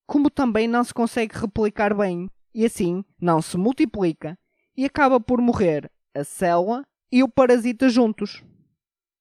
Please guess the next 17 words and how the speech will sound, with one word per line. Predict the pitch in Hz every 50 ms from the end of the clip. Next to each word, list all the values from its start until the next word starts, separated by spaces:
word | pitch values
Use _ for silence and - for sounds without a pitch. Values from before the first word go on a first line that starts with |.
| _ _ _ _ _ _ _ _ -
Então, | 277 294 214 170 139 123 117 113 - _ _ _ _ _ _ _
quem | - 339 330 302
tem | - - 214 180 175 165
o | 165
traço | - - 254 294 277 - - -
falciforme | - 170 160 - - 151 - - 123 110 107 104 127 127 156 - _ _ _ _ _ _
foi | _ - - 208 180 160 160
selecionado | - - 220 226 254 247 - - - 240 214 196 170 151 147 139 147 165 214 - _ _
pela | 196 156 139 143
seleção | - - 160 156 165 - 240 208
natural | 185 160 151 - - 135 127 120 123 135 165 - _ _ _ - -
nas | 226 220 240 254 247
zonas | - - 208 214 226 240 240 233 214 240
onde | 233 226 226 226
existia | 226 - - - - 226 220 214 208
muita | 208 214 233 240 226 262 247
malária. | 240 254 240 247 247 208 185 180 180 185 208